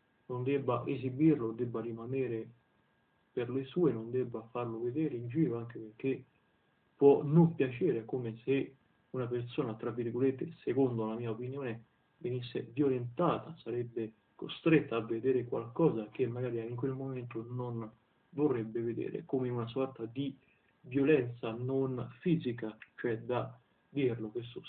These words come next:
sempre secondo la mia opinione, però è una violenza che io reputo, quindi io me medesimo reputo come una violenza di natura psicologica, perché una ragazza non penso che voglia vedere l'organo genitale di un uomo.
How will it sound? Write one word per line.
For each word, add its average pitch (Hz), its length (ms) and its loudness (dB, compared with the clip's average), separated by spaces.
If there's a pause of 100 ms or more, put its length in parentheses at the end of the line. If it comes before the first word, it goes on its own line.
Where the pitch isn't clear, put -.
sempre 120 360 -6
secondo 117 360 0
la - 60 -6
mia 117 140 -4
opinione, 117 440 -4
però - 240 0 (480)
è - 80 -4
una 131 140 0
violenza 139 560 0
che 123 120 -2
io 143 120 0
reputo, 135 600 -2
quindi 117 360 -4
io 123 320 2
me 123 140 -4
medesimo 131 520 -6
reputo - 460 -8
come 120 220 -8
una 120 140 -10
violenza 123 640 -10 (380)
di 139 140 -4
natura 123 340 -2
psicologica, - 800 0
perché 117 360 -2
una 131 160 -2
ragazza 123 640 -4 (600)
non 151 380 8
penso 151 520 8
che 156 340 10
voglia 135 300 4
vedere 123 640 2 (160)
l'organo 120 480 0
genitale 120 560 -2
di 123 240 -4
un 123 120 -8
uomo. 135 400 -4